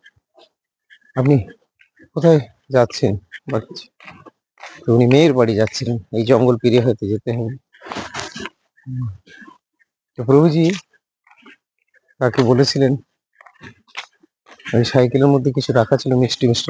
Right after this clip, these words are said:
জিলাপি ছিল, বললেন, "ওগুলো ভোগ লাগিয়ে দিন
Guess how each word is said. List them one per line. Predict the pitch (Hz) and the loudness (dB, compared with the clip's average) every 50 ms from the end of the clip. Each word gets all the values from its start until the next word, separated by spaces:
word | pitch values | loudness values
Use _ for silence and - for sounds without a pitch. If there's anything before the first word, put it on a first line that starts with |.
| 143 139 | -2 0
জিলাপি | 113 131 139 135 135 - 127 | 2 4 4 2 2 0 -4
ছিল, | - - - 123 110 - - - _ _ _ _ - - - - - - - - _ _ _ _ _ _ _ _ _ _ _ _ _ _ _ _ _ _ _ _ _ - | -8 -8 -8 -8 -8 -10 -14 -20 _ _ _ _ -20 -20 -20 -18 -18 -18 -18 -18 _ _ _ _ _ _ _ _ _ _ _ _ _ _ _ _ _ _ _ _ _ -4
বললেন, | 151 139 139 | 0 2 4
"ওগুলো | 147 143 143 151 143 127 110 - - - - - - _ - - - - - - - _ _ _ _ _ _ _ _ _ _ _ _ _ _ - | 4 4 4 4 2 2 -2 -10 -18 -18 -18 -20 -20 _ -20 -20 -20 -20 -20 -20 -20 _ _ _ _ _ _ _ _ _ _ _ _ _ _ 0
ভোগ | 123 143 165 160 | 2 2 4 4
লাগিয়ে | 160 160 139 131 123 110 | 4 4 4 4 2 2
দিন | 113 113 | 0 -2